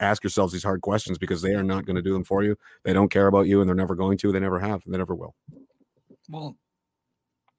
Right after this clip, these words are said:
Speaker 1: Sorry, I
Speaker 2: yeah,
Speaker 1: ranted
Speaker 2: I,
Speaker 1: a lot.
Speaker 2: I,
Speaker 1: There was a
Speaker 2: I,
Speaker 1: lot, there's
Speaker 2: no,
Speaker 1: a lot,
Speaker 2: no,
Speaker 1: lot
Speaker 2: I
Speaker 1: to
Speaker 2: don't.
Speaker 1: unpack there. <laughs>
Speaker 2: Yeah, there was, but I don't disagree. It, it's, I, I've heard this before from oth-, from Chris. Chris talking about
Speaker 1: Yeah.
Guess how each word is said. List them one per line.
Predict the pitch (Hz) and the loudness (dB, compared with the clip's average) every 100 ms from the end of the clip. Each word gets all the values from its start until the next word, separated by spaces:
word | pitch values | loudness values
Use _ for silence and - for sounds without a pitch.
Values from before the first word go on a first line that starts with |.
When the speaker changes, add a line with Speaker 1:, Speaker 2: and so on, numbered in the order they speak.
| _ _ _ 156 | _ _ _ -4
Speaker 1:
Sorry, | 147 131 | 4 6
I | 113 | 8
Speaker 2:
yeah, | |
Speaker 1:
ranted | 113 123 147 | 6 4 4
Speaker 2:
I, | |
Speaker 1:
a | 110 | 6
lot. | |
Speaker 2:
I, | 110 | 6
Speaker 1:
There | 113 | 6
was | 120 | 6
a | 123 | 6
Speaker 2:
I, | |
Speaker 1:
lot, | 131 135 - | 6 4 2
there's | 127 | 2
Speaker 2:
no, | 208 | 6
Speaker 1:
a | |
lot, | 208 143 - | 6 6 2
Speaker 2:
no, | 190 196 | 2 4
Speaker 1:
lot | 190 | 4
Speaker 2:
I | |
Speaker 1:
to | 180 | 2
Speaker 2:
don't. | - | 2
Speaker 1:
unpack | 139 156 151 | 2 0 0
there. | 131 - - - - - 330 - - | -6 -6 -10 -2 0 0 -2 -2 -6
<laughs> | - - - - _ - - - _ _ - | -6 -20 -20 -20 _ -20 -20 -20 _ _ -4
Speaker 2:
Yeah, | 165 | -2
there | 165 185 | 2 2
was, | 190 202 135 127 131 151 | 6 6 4 -2 -12 -14
but | 147 165 | -10 -4
I | 170 | -2
don't | 175 180 175 147 | 0 -2 -4 -4
disagree. | 165 156 135 139 120 113 - | -6 -4 -6 -8 -8 -12 -14
It, | 143 139 | -12 -10
it's, | 156 147 - - _ _ - - _ _ _ _ _ _ _ _ _ _ _ _ _ _ - | -10 -10 -14 -16 _ _ -20 -20 _ _ _ _ _ _ _ _ _ _ _ _ _ _ -12
I, | 147 165 165 - | -2 -2 -4 -4
I've | 156 151 - | -2 -2 0
heard | 185 185 | 2 2
this | 170 165 | 2 -2
before | - 156 151 131 127 | -4 -6 -4 -4 -4
from | - 123 | -4 -6
oth-, | 120 120 - 135 143 | -6 -8 -14 -16 -8
from | 147 139 | -6 -2
Chris. | 214 170 - - | -2 -2 -6 -8
Chris | - 156 - | -6 -4 2
talking | 147 139 139 | 2 2 -2
about | 127 123 117 - | -2 -2 -2 -6
Speaker 1:
Yeah. | 104 | -10